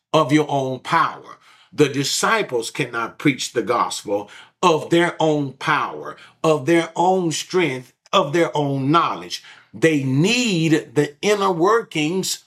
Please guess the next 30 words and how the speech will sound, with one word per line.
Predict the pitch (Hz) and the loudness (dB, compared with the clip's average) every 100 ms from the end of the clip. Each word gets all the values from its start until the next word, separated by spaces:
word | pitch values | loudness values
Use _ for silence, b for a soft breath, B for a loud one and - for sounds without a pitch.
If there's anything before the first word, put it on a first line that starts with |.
| _ | _
of | - 165 131 | 0 2 2
the | 143 | -2
Holy | 139 139 135 | -2 -4 -4
Spirit. | - - 190 113 82 b b b _ | -6 -2 -2 -2 -10 b b b _
The | 123 135 | -4 -2
Holy | - - 214 214 208 | -2 0 2 2 -2
Spirit | - - 233 202 165 - | -4 -4 -2 0 0 -4
must | 101 117 175 208 - - 165 | -10 -2 0 0 -2 -8 -4
empower | 180 156 - - 220 226 190 139 123 | -4 -4 -8 -2 0 2 0 0 0
them | 123 127 104 110 127 B B B | 0 -2 -4 -6 -8 B B B
to | - 135 | -2 -2
preach | - 202 190 160 - _ 101 | 0 0 0 -2 -10 _ -2
the | 139 | -2
gospel, | 117 151 127 - - 95 | 2 0 0 -6 -12 -14
to | 90 143 | -8 -6
fulfill | 131 123 117 202 208 139 120 135 B B | -4 -4 -4 -2 0 2 0 -4 B B
the | 131 | -2
commission | 147 143 156 190 143 127 | 0 0 2 0 0 -2
that | 123 170 | -2 -2
Jesus | - 156 117 113 | -2 -2 -4 -6
has | 120 | -8
just | 110 127 117 - | -2 -2 -2 -2
given | 180 147 120 | 0 0 -2
them. | 107 110 80 151 B B | -2 -2 -4 -12 B B
And | - 117 107 | -4 -2 0
that's | 202 - | 0 -2
why | 139 127 117 | -4 -4 -2
we | 131 | -6
see | 127 139 117 | -4 -6 -4
what? | 117 151 - | 0 0 -2